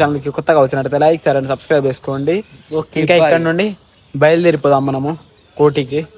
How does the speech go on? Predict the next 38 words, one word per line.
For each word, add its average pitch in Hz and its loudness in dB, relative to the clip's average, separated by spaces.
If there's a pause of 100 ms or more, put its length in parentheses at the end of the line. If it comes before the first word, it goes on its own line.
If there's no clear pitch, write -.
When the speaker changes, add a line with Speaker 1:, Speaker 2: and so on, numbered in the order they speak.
Speaker 1:
కోటికి 147 0
వెళ్ళేసి 143 0
చూపిస్తాను 135 -4
మీకు 131 -8
ఏం 147 -2
ఫోన్ 143 -4
కొంటున్నామో 139 -4
ఏంది 135 -4
అనేసి 127 -6
అన్నీ 139 -6
చూపిస్తాను. 139 -4
మీరైతే 143 -4
లాస్ట్ 135 2
వరకు 139 -6
చూస్తూనే 139 -2
ఉండండి. 135 -6 (420)
ఇంకా 190 0
ఇప్పుడు 180 0
finally 180 0
వెళ్ళిపోదాం. 190 -2
ఇంకా 170 -4
ఇప్పుడు 147 -4
వచ్చేసి 135 -8
బండి 135 4
కూడా 143 6
రెడీ 143 6
అయిపోయింది. 147 4 (420)
ఇంకా 175 4
బయలుదేరిపోతా 156 4
ఉన్నాము. 147 2 (180)
మేము 147 4
వచ్చేసి 147 2
రోహిత్ 170 4
గాడు 175 6
వాళ్ళ 151 4
ఇంటికి 156 0
వెళ్ళాడు 151 4
మాట్లాడడానికి. 151 2